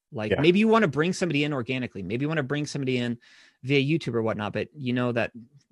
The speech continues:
Speaker 1: Facebook is the best way to retarget or remarket. So you wanna use all of these places, and, and each actually platform has their own unique advantages. Like, Google Display is great.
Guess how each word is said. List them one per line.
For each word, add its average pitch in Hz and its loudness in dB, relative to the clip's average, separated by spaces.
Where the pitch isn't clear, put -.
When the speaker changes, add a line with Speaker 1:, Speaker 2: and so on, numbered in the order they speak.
Speaker 1:
Facebook 175 2
is 117 -6
the 117 -12
best 110 -8
way 107 -6
to 104 -6
retarget 107 -10
or 95 -8
remarket. 92 -10
So 95 -10
you 143 -4
wanna 226 2
use 185 2
all 143 0
of 131 -2
these 113 -4
places, 139 -4
and, 117 -6
and 127 -6
each 208 -4
actually 151 -2
platform 170 -6
has 147 0
their 139 0
own 131 -2
unique 123 -2
advantages. 104 -10
Like, 127 0
Google 190 6
Display 165 4
is 123 0
great. - -6